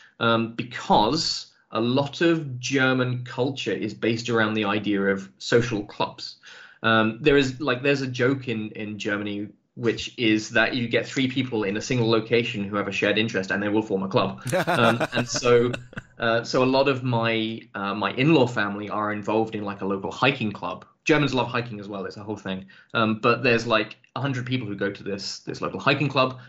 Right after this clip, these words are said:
Speaker 1: and it's the center of a community. There are other cle-, uh, there's, like, a geek club nearby and all this kind of thing. And so, I mean, in general, it's hard for me to join many of these because it, they all speak German. Lots of people in, uh, Germany do speak English, which is great.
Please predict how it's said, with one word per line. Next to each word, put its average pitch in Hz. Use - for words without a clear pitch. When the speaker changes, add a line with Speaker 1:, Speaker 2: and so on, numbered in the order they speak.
Speaker 1:
and 95
it's -
the 107
center 123
of 107
a 107
community. 120
There 139
are 131
other 135
cle-, 120
uh, 120
there's, 120
like, 120
a 107
geek 131
club 110
nearby 101
and 92
all 135
this 123
kind 123
of 104
thing. 110
And 123
so, 135
I 107
mean, 110
in 127
general, 110
it's 95
hard 113
for -
me 107
to 101
join 113
many 101
of 101
these 107
because 98
it, 98
they 104
all 95
speak -
German. 113
Lots 165
of 175
people 151
in, 123
uh, 107
Germany 110
do 104
speak 127
English, 98
which 107
is 101
great. 107